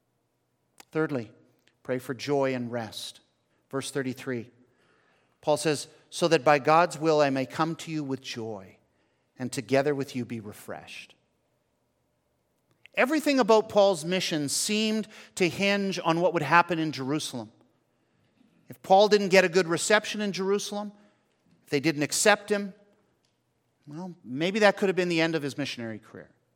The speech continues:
<laughs> I doubt it, 'cause it's the Apostle Paul we're talking about here. I doubt anything could have stopped him.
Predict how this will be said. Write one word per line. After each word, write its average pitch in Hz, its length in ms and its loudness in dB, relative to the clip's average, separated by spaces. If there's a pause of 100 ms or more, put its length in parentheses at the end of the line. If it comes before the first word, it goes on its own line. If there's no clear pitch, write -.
(720)
<laughs> - 420 -16
I 147 60 4
doubt 160 320 8
it, 135 320 -4
'cause 139 160 -2
it's 135 120 -4
the 151 60 -2
Apostle 139 380 2
Paul 151 240 4
we're 131 100 -4
talking 127 400 -2
about 123 240 -6
here. 123 300 -2 (200)
I 143 80 2
doubt 143 220 4
anything 151 400 0
could 135 140 -6
have 117 80 -6
stopped - 340 -4
him. 92 240 -18